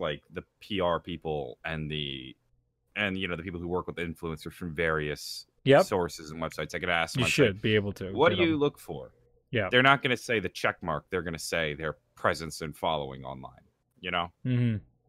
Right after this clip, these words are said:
Speaker 1: Like, I, I think if we lived in a world where the, where the check mark never existed, that person would still receive review content.
Speaker 2: A C G Angry, I don't believe that.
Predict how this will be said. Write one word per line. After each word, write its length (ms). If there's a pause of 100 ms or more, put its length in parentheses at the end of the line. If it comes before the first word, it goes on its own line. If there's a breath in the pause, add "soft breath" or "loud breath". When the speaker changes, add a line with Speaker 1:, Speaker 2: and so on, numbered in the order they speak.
(300)
Speaker 1:
Like, 140
I, 360
I 120
think 220
if 80
we 100
lived 220
in 80
a 40
world 340
where 100
the, 380
where 160
the 100
check 240
mark 200
never 220
existed, 560 (320)
that 160
person 280
would 120
still 340
receive 680 (480)
review 300
content. 440 (380)
Speaker 2:
A 200
C 280
G 560
Angry, 540
I 120
don't 140
believe 180
that. 160